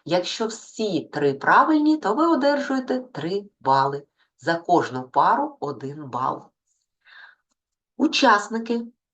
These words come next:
дали всі правильні три відповіді, вісімнадцять відсотків. Але сорок два відсотки учасників дали нуль правильних відповідей у цьому завданні.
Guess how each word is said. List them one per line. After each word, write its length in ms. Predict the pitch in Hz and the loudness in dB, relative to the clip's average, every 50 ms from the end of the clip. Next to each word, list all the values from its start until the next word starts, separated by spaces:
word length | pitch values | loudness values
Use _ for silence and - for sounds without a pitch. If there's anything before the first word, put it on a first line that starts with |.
| _ _ _ _ _ _ _ | _ _ _ _ _ _ _
дали 400 | 151 - 170 196 220 262 320 330 | -4 0 0 2 6 8 6 6
всі 300 | 330 320 - - 277 285 | 6 4 -2 0 2 2
правильні 600 | 285 - - 247 247 233 - - 180 175 170 165 | 2 4 6 6 6 6 6 4 0 2 0 0
три 280 | 160 - 196 185 165 139 | 0 0 0 0 0 0
відповіді, 800 | 131 135 127 127 - - 185 202 208 247 240 294 311 330 - - _ _ _ _ _ | -2 -4 -6 -8 -6 -2 -2 0 0 0 0 0 0 0 -2 -8 _ _ _ _ _
вісімнадцять 920 | 165 165 233 226 233 - 214 196 170 156 165 175 196 233 233 - 247 226 - | -2 0 0 0 0 0 -2 0 2 2 4 4 4 4 2 -2 -8 -8 -6
відсотків. 680 | 160 170 170 165 - - 135 139 139 - - - - - _ _ _ _ _ _ _ _ _ _ _ _ _ _ _ _ _ _ - - - - - - _ _ _ | -8 -8 -8 -10 -10 -10 -10 -10 -10 -12 -14 -14 -14 -16 _ _ _ _ _ _ _ _ _ _ _ _ _ _ _ _ _ _ -20 -20 -20 -20 -20 -20 _ _ _
Але 540 | - 175 180 180 185 208 208 208 196 185 - | 4 4 6 6 8 6 8 8 6 4 2
сорок 380 | - - 180 170 156 151 139 | 0 0 2 2 2 2 0
два 280 | 139 156 160 214 254 277 | 0 0 2 2 4 4
відсотки 720 | 277 285 277 - - 277 269 269 269 - - 277 269 269 - _ _ _ | 2 0 -2 -2 -2 -2 0 0 -2 -4 -6 -6 -6 -6 -8 _ _ _
учасників 800 | _ 262 262 254 - 262 254 262 262 254 254 247 247 - 262 226 | _ -6 -6 -4 2 2 2 2 4 0 -2 -2 0 -2 -2 -2
дали 540 | 175 170 180 180 175 180 196 220 233 247 - - _ _ _ _ | 2 2 4 4 4 2 0 -2 -2 -4 -8 -14 _ _ _ _
нуль 380 | - 156 165 175 190 214 220 214 | -8 -6 -4 -2 0 0 -2 -2
правильних 720 | 214 - 139 139 151 151 151 170 170 160 160 156 160 - - | -6 -4 0 2 2 2 2 0 -2 -4 -4 -6 -8 -10 -10
відповідей 640 | 143 156 156 _ - 139 131 135 123 131 135 135 _ | -10 -10 -10 _ -10 -8 -8 -8 -12 -12 -16 -14 _
у 80 | 151 143 | -12 -12
цьому 400 | - - - 151 160 165 156 147 | -10 -6 -4 -2 -2 0 -2 -2
завданні. 680 | 135 143 135 135 131 135 131 131 135 131 139 139 | -2 -2 -4 -2 -4 -4 -4 -4 -6 -10 -12 -16